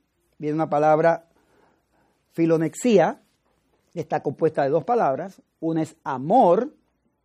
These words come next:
y la otra palabra es extraños. Amor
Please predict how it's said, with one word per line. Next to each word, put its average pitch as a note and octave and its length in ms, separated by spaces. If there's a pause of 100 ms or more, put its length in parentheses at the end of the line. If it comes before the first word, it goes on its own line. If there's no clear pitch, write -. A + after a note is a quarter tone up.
(240)
y D3 80
la C#3 160
otra D#3+ 300
palabra D3+ 440
es D3+ 200 (260)
extraños. D3+ 800 (960)
Amor D#3 640